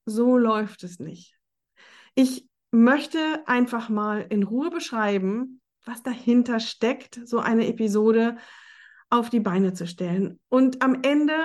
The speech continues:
kriege ich hoffentlich die Kurve oder werde deutlich genug, warum ich diese Genauigkeit oder diese Details gerade brauche. Also, es geht folgendermaßen. Erst einmal recherchiere ich verschiedene Künstlerinnen und Künstler. Ich schaue, was mir gefällt, was mich interessiert,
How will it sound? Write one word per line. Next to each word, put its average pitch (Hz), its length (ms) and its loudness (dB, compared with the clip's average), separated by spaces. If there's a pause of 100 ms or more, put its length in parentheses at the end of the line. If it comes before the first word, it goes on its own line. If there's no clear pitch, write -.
(140)
kriege 262 220 -6
ich 254 120 -6
hoffentlich 254 320 -6
die 226 120 -8
Kurve 302 520 -6
oder 226 240 0
werde 220 240 2
deutlich 254 480 -2
genug, 254 300 -4
warum 254 600 0
ich 214 300 -8
diese 202 640 -4
Genauigkeit 196 640 -2
oder 185 140 -4
diese 208 220 -2
Details 196 580 -2
gerade 180 260 -12
brauche. 175 460 -10 (120)
Also, 202 520 0 (1500)
es 277 180 0
geht 320 160 0
folgendermaßen. 180 760 -2
Erst 320 260 0
einmal 294 220 2
recherchiere 269 600 -2
ich 254 340 -6 (100)
verschiedene 226 840 2
Künstlerinnen 190 640 -2
und 185 60 -8
Künstler. 180 380 -6
Ich 240 160 -4
schaue, 233 360 2
was 220 200 -2
mir 208 120 0
gefällt, 190 520 -6
was 226 180 -6
mich 233 180 -6
interessiert, 202 680 -2